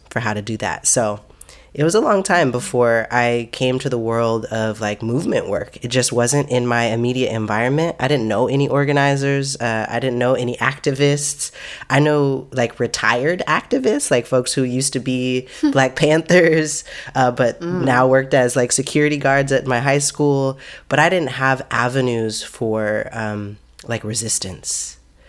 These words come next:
Speaker 1: So I, I played the game of escapism until I came into the world of facilitation for the first time.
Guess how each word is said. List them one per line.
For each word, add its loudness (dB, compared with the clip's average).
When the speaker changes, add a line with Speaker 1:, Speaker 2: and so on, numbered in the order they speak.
Speaker 1:
So 2
I, 2
I 2
played 2
the -4
game 2
of -2
escapism -4
until -4
I -2
came 0
into -2
the 0
world 0
of -2
facilitation -4
for -6
the -8
first -8
time. -10